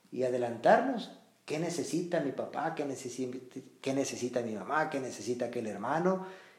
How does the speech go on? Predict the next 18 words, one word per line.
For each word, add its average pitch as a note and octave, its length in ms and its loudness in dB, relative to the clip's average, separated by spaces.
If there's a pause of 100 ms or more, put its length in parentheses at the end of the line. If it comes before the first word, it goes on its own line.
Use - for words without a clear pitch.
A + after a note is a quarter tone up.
(180)
Y A2 100 -8
nosotros B2 580 -2 (160)
adelantarnos, G2+ 580 -2
quizá C3+ 300 0
cueste C#3 260 4
un C3+ 60 4
poquito C3 380 4
de A#2 80 6
esfuerzo C3 280 2
al B2 100 2
principio, C#3+ 440 -2
salir A#2 300 0
de B2 100 2
la A#2+ 140 -2
comodidad. G#2 760 0
Es A2 100 -10
más A#2 260 -6
cómodo A#2 640 0